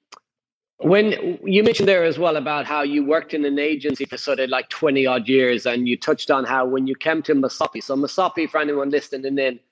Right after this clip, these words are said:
is, um, prior to lockdown, Progressive ran an event called the Multiple Streams of Property Income, which is short for Masopi. And we touch on lots of different strategies and show you how to diff-, do different types of property strategies.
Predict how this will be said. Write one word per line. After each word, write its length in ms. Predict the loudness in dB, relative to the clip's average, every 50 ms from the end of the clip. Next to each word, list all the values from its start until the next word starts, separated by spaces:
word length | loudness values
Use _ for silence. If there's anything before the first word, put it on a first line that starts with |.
| _ _ _ _
is, 320 | 2 4 4 4 4 2 0
um, 260 | -2 0 0 -2 -4
prior 340 | -2 -2 0 0 0 0 -2
to 120 | -4 -6
lockdown, 540 | -4 -4 -4 -4 -4 -6 -6 -4 -4 -4 -6
Progressive 460 | -6 -6 -4 -4 -4 -4 -6 -4 -2
ran 160 | -2 -2 0 0
an 100 | -2 -2
event 340 | -2 -2 -2 -2 -2 -4
called 200 | -4 -4 -2 -2
the 80 | 0 2
Multiple 540 | 4 4 4 4 2 0 -2 -2 -2 -2 -2
Streams 360 | -2 -2 -2 0 0 0 -2
of 100 | -6 -6
Property 440 | -2 -2 -2 -2 -2 -4 -4 -4 -4
Income, 340 | -6 -8 -8 -8 -8 -8 -8 -10 _ _ -20 -20 -4 _
which 180 | 2 2 4 4
is 120 | 2 2
short 380 | 2 2 2 4 4 2 0 0
for 100 | 0 0
Masopi. 560 | 0 0 0 0 -2 -2 0 -2 -4 -4 -4 -8 _ _ _ _ _ _ _
And 140 | 0 2 4
we 80 | 4 2
touch 280 | 4 2 2 2 2 0
on 140 | 2 2 4
lots 280 | 2 2 0 0 -4
of 80 | -2 -2
different 320 | 0 -2 0 -2 -4 -4
strategies 600 | -2 -2 0 0 0 0 0 0 0 0 0 0
and 120 | -2 -4 -2
show 160 | 0 2 2
you 160 | 2 2 2
how 120 | 0 0
to 80 | 0 -2
diff-, 280 | 0 0 0 0 0 0
do 100 | 0 0
different 320 | 0 -2 0 -2 -2 -2
types 280 | -2 -4 -6 -4 -4 -6
of 80 | -4 0
property 340 | 0 0 0 0 -4 -4
strategies. 580 | -2 -2 0 0 0 -2 -4 -6 -8 -10 -10 -14